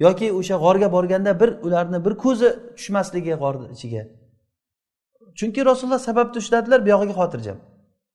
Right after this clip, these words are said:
Agar bir ingishib qarasa, ko'radigan holatda bo'lgan. Mana bu narsa biz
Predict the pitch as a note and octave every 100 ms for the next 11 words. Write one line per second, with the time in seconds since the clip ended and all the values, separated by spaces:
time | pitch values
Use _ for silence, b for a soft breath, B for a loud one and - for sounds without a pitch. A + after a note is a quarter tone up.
0 | _ _ _ _ _ _ _ _ F#3+ A#3
1 | G#3 D4+ C#4+ B3 A#3 A3 G#3+ G#3+ B3+ G#3+
2 | F#3+ G#3+ A3 F#3+ D#3+ D3+ A#2 G2 F#2 _
3 | _ _ _ _ _ _ _ _ _ _
4 | _ - - D3+ D#3 F#3 A#3+ A#3 A3 B3+
5 | G3+